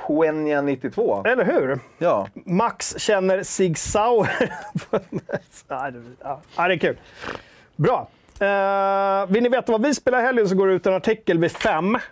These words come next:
Speaker 2: Då berättar redaktionen vad, vad vi ska lira. Och då får
Speaker 1: Ja.
Speaker 2: ni gärna skriva av er vad ni ska lira. Gör det gärna i chatten här
Speaker 1: Gör
Speaker 2: också.
Speaker 1: det gärna.
Speaker 2: Tipsa.
Speaker 1: Ja.
Speaker 2: Jag ska se bara innan jag slänger den här.
Speaker 1: Vad ska du lira i helgen? Vet du det?
Speaker 2: Nej, jag vet. Jag har faktiskt inte bestämt
Speaker 1: Nej.
Speaker 2: än.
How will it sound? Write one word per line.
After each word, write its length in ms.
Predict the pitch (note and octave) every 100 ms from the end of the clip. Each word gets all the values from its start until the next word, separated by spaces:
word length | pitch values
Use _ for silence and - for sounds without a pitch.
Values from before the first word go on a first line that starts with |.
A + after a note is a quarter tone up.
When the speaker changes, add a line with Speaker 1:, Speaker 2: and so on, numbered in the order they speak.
| _ _ _ _ _ -
Speaker 2:
Då 200 | F#3 G3
berättar 340 | G3 F3 F#3+
redaktionen 600 | F3 E3+ - F3+ F3 E3+
vad, 340 | E3 E3 E3 E3
vad 180 | E3+ D#3+
vi 140 | D#3
ska 200 | - D3+
lira. 420 | D3+ D3+ D3 G#3+
Och 120 | F#3+ E3+
då 60 |
får 60 | A#2+
Speaker 1:
Ja. 60 | B2
Speaker 2:
ni 60 |
gärna 160 | D#3+ D#3
skriva 280 | - D#3+ D#3
av 160 | D3+
er 40 | D3+
vad 160 | D3
ni 100 | C#3+
ska 160 | C#3 D#3
lira. 220 | D3+ D3+
Gör 180 | C#3+ D#3+
det 60 | D#3
gärna 200 | D3 C#3+
i 20 |
chatten 360 | - D3+ E3
här 100 | C#3+
Speaker 1:
Gör 100 | C3+
Speaker 2:
också. 120 | B2+ -
Speaker 1:
det 60 | B2+
gärna. 400 | B2+ A#2 A#2 F#3+ -
Speaker 2:
Tipsa. 680 | - F3 - - - F3 A#3 - - -
Speaker 1:
Ja. 80 | C#3 A#2
Speaker 2:
Jag 80 | D#3
ska 140 | -
se 200 | - F3
bara 400 | E3 E3 D#3+ D#3+
innan 180 | E3 D#3+
jag 100 | D#3
slänger 300 | - D#3+ D#3+
den 40 | D#3+
här. 200 | D#3 D#3 -
Speaker 1:
Vad 260 | - C#3+ D3+
ska 120 | -
du 120 | C#3
lira 260 | G3+ F3+ B2+
i 40 |
helgen? 220 | A2 G#2 A2
Vet 180 | F#3
du 60 | F3+
det? 240 | G#2+ F2+
Speaker 2:
Nej, 120 | A3 D4+
jag 80 |
vet. 220 | D#4+ F#4 -
Jag 60 |
har 40 | B3
faktiskt 220 | C4 D4+
inte 120 | B3+
bestämt 280 | C4 D#3 F#3+
Speaker 1:
Nej. 80 |
Speaker 2:
än. 100 | G3